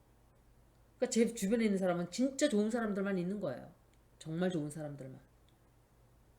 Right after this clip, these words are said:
그리고 음,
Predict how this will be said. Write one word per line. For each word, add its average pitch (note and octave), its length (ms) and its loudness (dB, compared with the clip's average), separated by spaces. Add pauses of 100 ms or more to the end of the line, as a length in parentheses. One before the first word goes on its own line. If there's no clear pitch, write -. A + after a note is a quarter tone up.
(3500)
그리고 F#3+ 600 0 (260)
음, D3 920 -10